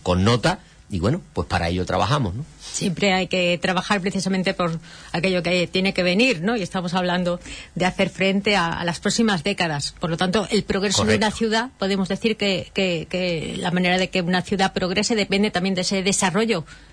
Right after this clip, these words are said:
Speaker 2: que se, eh, estructure,
Speaker 1: Ujú.
Speaker 2: mm, tanto a nivel social,
Speaker 1: Sí, sí.
Speaker 2: medioambiental o económico, ¿no?
Speaker 1: Sí, sí, efectivamente. La, la agenda urbana, eh, tiene mucho de diseño también económico, porque,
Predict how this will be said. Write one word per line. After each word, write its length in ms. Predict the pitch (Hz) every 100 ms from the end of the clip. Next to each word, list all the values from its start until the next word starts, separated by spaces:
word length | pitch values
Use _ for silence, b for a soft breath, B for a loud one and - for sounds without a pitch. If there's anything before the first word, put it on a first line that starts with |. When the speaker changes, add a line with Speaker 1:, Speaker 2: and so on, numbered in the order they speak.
| -
Speaker 2:
que 380 | 185 175 165 143
se, 420 | - 180 170 165 B B B -
eh, 300 | 185 175 -
estructure, 680 | 208 - 185 - 254 214 135 -
Speaker 1:
Ujú. 360 | 107 90 117 - - 262
Speaker 2:
mm, 340 | 160 160 180 180
tanto 340 | 180 175 185
a 100 | 180
nivel 320 | 180 180 180 170
social, 480 | 196 - 220 214 214
Speaker 1:
Sí, 20 |
sí. 40 |
Speaker 2:
medioambiental 800 | 202 196 185 175 180 156 190 196
o 180 | 202 185
económico, 680 | 175 185 226 220 170 143 -
¿no? 80 | 214 -
Speaker 1:
Sí, 240 | - 139 135
sí, 220 | 151 -
efectivamente. 720 | 117 110 - 120 98 113 92 -
La, 540 | 92 87 87 85 85 98
la 180 | 90
agenda 300 | 82 107 117
urbana, 400 | 113 117 117 143 B B B B
eh, 720 | - 98 98 95 90 87 85 78 -
tiene 360 | 123 127 131 123
mucho 520 | 127 131 - 147 147
de 140 | 120
diseño 460 | 113 - 113 127 123
también 360 | 110 104 120
económico, 640 | 131 92 95 131 98 - - - - -
porque, 420 | 92 - 104 131